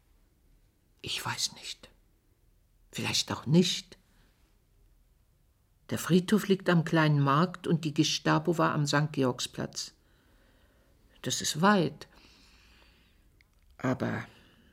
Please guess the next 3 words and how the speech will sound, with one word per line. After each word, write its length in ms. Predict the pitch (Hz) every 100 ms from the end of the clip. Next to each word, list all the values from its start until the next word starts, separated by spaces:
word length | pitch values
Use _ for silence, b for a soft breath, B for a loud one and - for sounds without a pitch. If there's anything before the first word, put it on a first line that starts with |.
| b b b b b b b b _ - _ -
in 160 | 131
der 200 | 143 135
Stille, 600 | 131 - - 151 165 175